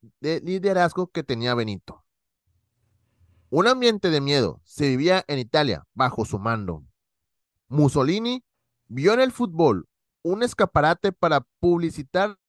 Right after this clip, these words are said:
su régimen fascista. De hecho, Suecia era la candidata número uno para el Mundial de mil novecientos treinta y cuatro, pero un giro inesperado le dio la candidatura a Italia en mil novecientos treinta y cuatro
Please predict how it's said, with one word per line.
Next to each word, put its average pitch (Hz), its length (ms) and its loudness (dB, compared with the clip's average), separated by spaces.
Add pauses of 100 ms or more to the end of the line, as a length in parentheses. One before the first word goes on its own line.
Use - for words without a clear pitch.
(140)
su 165 260 -2
régimen 170 480 -4
fascista. 135 600 -6 (560)
De 123 260 2
hecho, 170 400 0
Suecia - 1000 -2
era 185 200 2
la 220 100 -2
candidata 165 460 -6
número 220 380 0
uno 240 280 0
para 190 200 -2
el 165 80 -2
Mundial 147 340 -6
de 190 100 -4
mil 151 180 -8
novecientos 156 460 -2
treinta 131 240 -6
y - 20 -6
cuatro, 135 460 0 (640)
pero 226 300 4
un 247 120 0
giro 262 420 -4
inesperado 226 840 -2 (640)
le 127 160 0
dio 135 200 -2
la 196 140 -2
candidatura 139 540 0
a 147 40 2
Italia 135 460 -4 (160)
en 127 180 -6
mil 139 140 -6
novecientos 156 460 -2
treinta 123 220 -6
y - 20 -20
cuatro 131 440 0